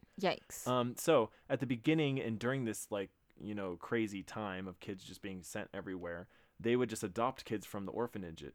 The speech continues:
Speaker 2: and, and accept them into their cult. The children were kept in an old barn, allegedly on the old William Workman property. So, I mean, this is, like, you know, eighty years post, uh, William Workman.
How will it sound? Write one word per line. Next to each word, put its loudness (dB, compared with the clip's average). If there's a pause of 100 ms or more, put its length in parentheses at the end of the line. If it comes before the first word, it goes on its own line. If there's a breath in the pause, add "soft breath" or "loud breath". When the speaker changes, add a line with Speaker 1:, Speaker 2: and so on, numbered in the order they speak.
Speaker 2:
and, -8
and -8 (180)
accept -6
them -6
into -12
their -12
cult. -4 (320)
The -8
children 0
were 2
kept -2
in 2
an -2
old 0
barn, 0
allegedly -2
on -4
the -4
old 2
William -2
Workman -6
property. -4
So, -4
I -8
mean, -8
this -10
is, -8
like, -8 (320)
you -8
know, -4
eighty 0
years -6
post, -12 (240)
uh, -6
William -6
Workman. -10